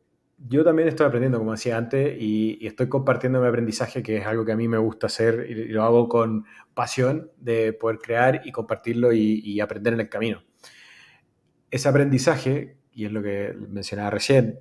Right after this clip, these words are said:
eh, es algo que espero que sea continuo y constante. Y creo que es parte del desafío que tenemos como, como, como sociedad hoy día, es no quedarnos estancados y empezar a mirar hacia el futuro y empezar a construirlo, porque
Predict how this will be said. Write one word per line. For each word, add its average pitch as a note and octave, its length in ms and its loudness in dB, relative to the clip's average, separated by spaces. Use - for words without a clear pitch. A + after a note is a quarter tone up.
eh, - 320 -10
es A2+ 120 -4
algo A#2+ 240 2
que G#2+ 340 0
espero C3 380 4
que B2 80 -2
sea B2 280 0
continuo A#2+ 460 0
y C3 40 2
constante. A2+ 680 -4
Y G2+ 120 -16
creo A#2 180 6
que A#2 80 6
es A#2 60 -2
parte A#2+ 360 2
del B2+ 160 4
desafío A2+ 380 -2
que A#2 80 0
tenemos A2+ 260 0
como, G#2+ 420 -8
como, G2+ 460 -12
como G#2+ 180 -10
sociedad G#2+ 320 -6
hoy A#2+ 120 0
día, C3+ 400 2
es G#2 240 -4
no A2 260 -2
quedarnos A#2 340 -2
estancados G#2+ 520 -6
y A#2 60 0
empezar - 340 -8
a G#2+ 40 -2
mirar G#2+ 280 0
hacia A2+ 180 -4
el G#2+ 60 -8
futuro G#2+ 340 -4
y B2 60 4
empezar A2 300 -4
a A2 60 -4
construirlo, A2 540 -4
porque G#2+ 460 -6